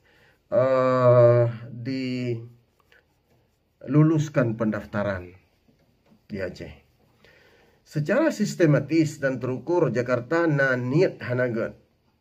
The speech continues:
untuk jipupok urang getanyo Aceh dalam modus adu domba dan perselisihan konflik obsesi partai masing-masing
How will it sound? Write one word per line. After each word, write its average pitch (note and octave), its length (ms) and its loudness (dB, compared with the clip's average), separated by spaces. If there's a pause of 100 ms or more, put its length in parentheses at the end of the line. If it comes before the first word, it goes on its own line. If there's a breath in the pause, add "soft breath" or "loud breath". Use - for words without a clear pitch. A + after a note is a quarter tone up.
(300)
untuk A2+ 640 -8 (240)
jipupok C3+ 1040 -4 (240)
urang B2+ 320 -6
getanyo A2+ 320 -4
Aceh D#3+ 480 -4
dalam B2+ 320 0
modus B2 480 -4
adu A#2 240 -2
domba A2 720 -4
dan D#3 400 -2
perselisihan D#3 880 -2
konflik D3+ 480 -2
obsesi G3 640 -4
partai D3 320 0
masing-masing C#3 720 -6